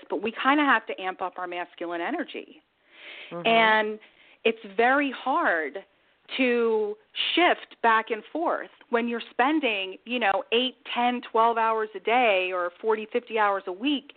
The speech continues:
Speaker 1: in this masculine energy, and then you have to, you know, come back to that whole other part of yourself. And so you're
Speaker 2: Mm-hmm.
Speaker 1: constantly, you know, shifting back and forth. And I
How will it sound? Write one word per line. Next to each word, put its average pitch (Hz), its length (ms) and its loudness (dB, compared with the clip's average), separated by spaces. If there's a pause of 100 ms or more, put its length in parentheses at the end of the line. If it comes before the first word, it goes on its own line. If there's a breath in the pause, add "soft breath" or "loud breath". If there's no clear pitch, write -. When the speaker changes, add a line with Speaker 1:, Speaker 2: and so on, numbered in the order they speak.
(460 loud breath)
Speaker 1:
in 233 140 2
this 220 200 -2
masculine 220 600 0
energy, 170 680 -2 (440 loud breath)
and 202 120 -2
then 220 160 2
you 233 100 2
have 220 300 2
to, 190 240 0 (260)
you 226 100 -6
know, 196 280 4 (340)
come 233 220 0
back 240 300 4 (200)
to 214 120 -6
that 202 140 0
whole 226 280 0
other 202 200 -2
part 220 360 -2
of 311 120 -4
yourself. - 460 -12 (560 loud breath)
And 208 120 -12
so 233 60 4
you're 220 160 4
Speaker 2:
Mm-hmm. 151 80 -4 (280)
Speaker 1:
constantly, 196 560 -8 (320 loud breath)
you 233 100 -2
know, 208 200 2 (260)
shifting 254 420 0
back 214 280 2
and 190 100 -12 (100)
forth. 285 320 -6 (120)
And 214 100 -4
I 220 120 -2